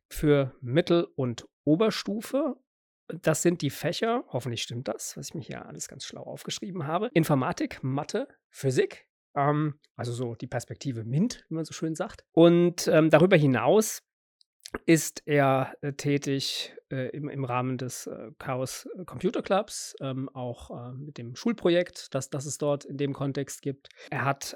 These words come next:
ein Projekt Beam ins Leben gerufen, wo es so ein bisschen drum geht, den jungen Menschen auch so ein bisschen die Perspektive Unternehmen beizubringen, unternehmerisches Denken.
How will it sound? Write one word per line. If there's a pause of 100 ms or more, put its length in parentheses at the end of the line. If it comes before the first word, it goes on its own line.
(120)
ein
Projekt (200)
Beam (120)
ins
Leben
gerufen,
wo
es
so
ein
bisschen
drum
geht,
den (320)
jungen
Menschen
auch
so
ein
bisschen
die
Perspektive
Unternehmen
beizubringen,
unternehmerisches
Denken.